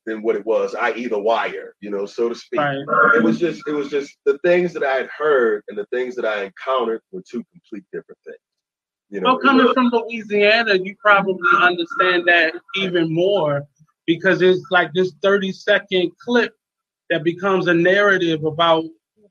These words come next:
Speaker 2: people are. And then, you know, many of,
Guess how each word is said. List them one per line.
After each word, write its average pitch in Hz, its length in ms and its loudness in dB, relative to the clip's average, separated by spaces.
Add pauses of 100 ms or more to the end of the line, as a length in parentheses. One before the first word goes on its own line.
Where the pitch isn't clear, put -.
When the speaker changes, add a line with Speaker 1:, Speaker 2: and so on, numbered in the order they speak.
Speaker 2:
people 170 380 -4
are. 170 340 4
And 156 160 -2
then, 160 360 0 (400)
you 233 100 -6
know, 196 260 2 (160)
many 262 460 4
of, 185 400 4